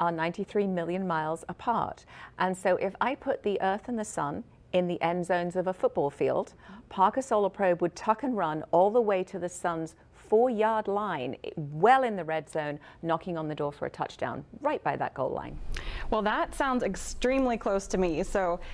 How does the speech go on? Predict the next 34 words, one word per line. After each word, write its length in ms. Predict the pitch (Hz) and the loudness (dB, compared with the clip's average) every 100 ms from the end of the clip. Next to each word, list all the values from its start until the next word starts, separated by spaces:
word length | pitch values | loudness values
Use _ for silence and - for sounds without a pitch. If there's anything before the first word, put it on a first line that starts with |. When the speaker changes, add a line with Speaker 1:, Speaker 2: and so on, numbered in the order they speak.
| - - | -6 0
Speaker 2:
I'm 140 | 233 | 0
sure 240 | 233 254 | 2 2
that 160 | 233 - | 2 0
folks 240 | 226 208 | -2 -2
are 60 | 202 | 0
now 200 | 196 208 | 2 2
wondering, 520 | 190 208 185 175 - - - | 0 0 0 0 -4 -6 -8
how 300 | - 233 320 | -2 0 0
is 60 | 370 | 0
a 80 | 311 | 0
spacecraft 480 | - 196 - 156 190 | 0 -2 -2 -4 2
not 320 | 190 254 254 | 2 2 -2
going 220 | 277 277 | -2 2
to 40 | |
burn 280 | 233 262 285 | 2 2 2
up 200 | 311 175 | 0 0
at 80 | 185 | -2
the 60 | 202 | -2
four-yard 460 | 214 196 202 165 | 0 0 0 0
line? 280 | 135 82 139 - - - - | -2 -2 -4 -6 -12 -18 -6
Speaker 1:
We 160 | 190 240 | 0 0
have 260 | 262 214 180 | 2 -2 0
a 40 | 165 | 0
wonderful 480 | 160 170 185 - | 2 0 -2 -6
heat 280 | - - 165 | -6 -4 -6
shield 380 | - 156 156 - - - - | -4 -2 -2 -6 -16 -8 2
that, 260 | 165 - | 2 2
uh, 140 | 170 147 | -2 0
we 100 | 165 | -2
keep 240 | 180 - | -4 0
oriented 480 | 165 160 175 180 170 | 0 0 -2 -4 -4
between, 540 | 156 - 160 151 160 - | -6 -4 -4 -2 -8 -6
uh, 220 | 156 147 - | -6 -4 0
us 360 | 180 226 - | 2 2 -4